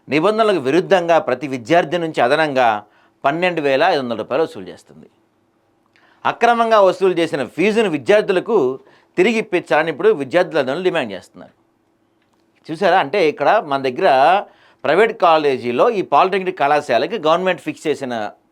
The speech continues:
ప్రైస్ ఎంత అంటే ముప్పై తొమ్మిది వేల రూపాయలు. ఏది per year ఎకనామిక్ per, ఆ, ప్రతి సంవత్సరం ఫీజు అయితే ముప్పై తొమ్మిది వేలు. దీంట్లో ఎస్సీ, ఎస్టీ విద్యార్థులకు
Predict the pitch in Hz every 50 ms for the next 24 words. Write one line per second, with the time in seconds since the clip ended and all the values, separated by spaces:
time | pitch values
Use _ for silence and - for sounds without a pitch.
0 | _ - 127 151 160 151 170 147 139 - 139 120 107 98 202 262 339 339 - _
1 | _ _ _ - 139 156 151 - 180 156 151 139 127 113 104 95 85 92 - -
2 | 127 123 - - - _ _ _ _ _ _ _ _ _ _ _ _ _ _ _
3 | - 131 151 151 147 151 147 147 147 - - _ - 185 175 170 160 165 160 160
4 | 123 - - _ _ _ _ - 139 - 165 156 143 131 123 - - 135 127 104
5 | 127 123 117 110 107 104 - _ _ _ _ _ _ _ - 117 120 120 120 120
6 | 117 - - - 156 147 156 165 175 170 160 - 160 160 139 - 165 180 156 175
7 | 196 220 170 127 156 143 139 123 113 110 135 139 127 98 - _ _ _ _ _
8 | _ _ _ _ _ - 127 175 226 240 214 220 160 143 147 175 208 226 233 -
9 | - _ _ _ _ _ _ _ _ _ _ _ _ _ _ _ _ _ _ _
10 | _ _ _ _ _ 123 127 143 139 - - - 226 240 269 262 - - 160 156
11 | - - 233 226 190 175 139 117 165 156 135 110 127 120 117 - 180 226 285 311